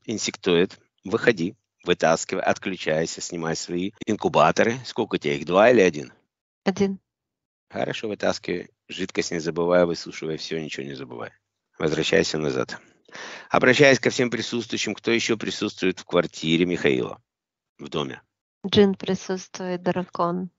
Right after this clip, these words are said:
Speaker 2: э,
Speaker 1: Джин.
Speaker 2: арахноид.
Speaker 1: Только инсектоид и гуманоид не присутствуют.
Speaker 2: Нет,
Speaker 1: Х-
Speaker 2: но там есть другие космические.
Speaker 1: М, хорошо. Репты и два грея.
Speaker 2: Да.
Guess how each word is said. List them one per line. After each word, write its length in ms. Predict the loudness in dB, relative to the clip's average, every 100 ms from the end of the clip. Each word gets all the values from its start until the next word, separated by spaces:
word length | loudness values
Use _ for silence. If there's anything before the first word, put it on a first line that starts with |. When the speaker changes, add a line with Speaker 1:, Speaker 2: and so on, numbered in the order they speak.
| _ _ -10
Speaker 2:
э, 60 | -4
Speaker 1:
Джин. 360 | -2 -2 0
Speaker 2:
арахноид. 600 | 4 4 2 -2 -2 -4 -8 _ _
Speaker 1:
Только 300 | -14 -4 0
инсектоид 560 | 0 0 -2 4 4 4
и 40 |
гуманоид 460 | 0 2 2 2 0
не 100 | -4
присутствуют. 680 | -6 -8 -8 -10 -14 -16 -20 -20 -8
Speaker 2:
Нет, 300 | -2 2 2
Speaker 1:
Х- 80 | 2
Speaker 2:
но 100 | 0
там 220 | 2 2
есть 240 | 4 2 0
другие 460 | -4 -4 -4 -4
космические. 960 | -4 -10 -10 -10 -8 -10 -12 -14 -14 -14 _ _ _ _
Speaker 1:
М, 420 | -2 0 0 -4 -8 -14
хорошо. 580 | -4 0 2 2 -2 -8 -14 -20 _ _ -4
Репты 380 | 2 2 2 0
и 20 |
два 200 | 2 0
грея. 340 | 2 2 0 -6 -20 _ -4
Speaker 2:
Да. 260 | -2 -2